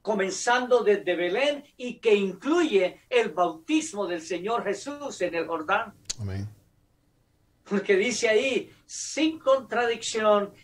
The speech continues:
Speaker 1: grande es el misterio de la piedad". Aquí no estamos hablando cualquier cosa chiquitica. Aquí no estamos hablando de pequeñeces.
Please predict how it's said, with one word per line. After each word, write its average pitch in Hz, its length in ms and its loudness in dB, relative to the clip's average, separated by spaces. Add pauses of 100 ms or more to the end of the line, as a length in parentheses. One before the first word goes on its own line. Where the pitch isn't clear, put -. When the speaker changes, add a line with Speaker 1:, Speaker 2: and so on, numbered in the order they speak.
(140)
Speaker 1:
grande 214 920 0
es 190 500 -2
el 160 200 -6
misterio 202 720 -2
de 156 100 -2
la 139 180 0
piedad". 185 360 0
Aquí 202 240 -4
no 269 100 -8
estamos 262 300 -2
hablando 233 400 2
cualquier 220 360 -4
cosa 247 280 -4
chiquitica. 165 1000 -8 (880)
Aquí - 200 -8
no 311 80 4
estamos 269 340 2
hablando 247 360 2
de 220 160 4
pequeñeces. 196 1500 -6